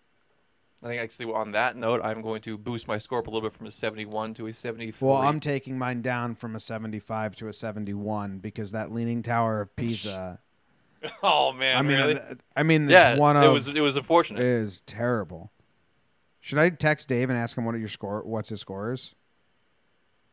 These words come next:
Speaker 1: Yeah.
Speaker 2: All right.
Speaker 1: Let him fill that. While you do that, um, I, I love little details in movies, like the little things. And when they introduce a little bit of the content of the movie into the,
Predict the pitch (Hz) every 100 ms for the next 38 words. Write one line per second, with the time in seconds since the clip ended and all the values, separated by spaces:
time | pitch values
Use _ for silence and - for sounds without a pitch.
0 | - 113 95 - _ _ _ _ _ _
1 | - 90 - - _ _ _ _ _ _
2 | _ - 117 104 101 101 101 - - -
3 | 117 120 123 117 113 101 110 110 104 104
4 | 104 _ _ _ _ - - 113 - 120
5 | 135 123 127 147 131 131 117 113 120 123
6 | 117 131 127 135 127 139 139 - 107 101
7 | 110 117 - 139 143 - _ _ _ _
8 | - 120 113 107 107 117 120 127 135 135
9 | 123 - 120 120 113 - - _ - 110
10 | 113 127 131 123 110 127 117 117 117 -
11 | 101 98 113 110 110 110 113 120 110 101